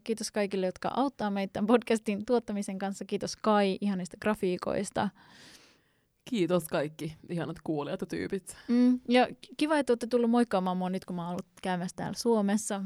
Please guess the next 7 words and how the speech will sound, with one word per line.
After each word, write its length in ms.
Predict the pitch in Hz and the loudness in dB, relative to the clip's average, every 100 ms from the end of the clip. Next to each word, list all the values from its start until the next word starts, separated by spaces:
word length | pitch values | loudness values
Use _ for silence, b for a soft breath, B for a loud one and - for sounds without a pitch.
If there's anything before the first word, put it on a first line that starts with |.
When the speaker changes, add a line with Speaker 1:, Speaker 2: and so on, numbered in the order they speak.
| 196 | -4
Speaker 1:
Palaan 240 | 202 185 | -4 -4
kohta 200 | 185 196 | -4 -6
taas 240 | - 190 - | -4 -4 -2
Ruotsiin. 400 | 208 - 190 190 | -2 -2 -4 0
Tulkaa 300 | 233 240 220 | 2 4 4
moikkaamaan 480 | 220 214 190 190 185 | 2 0 0 0 0
myös 220 | 196 | 0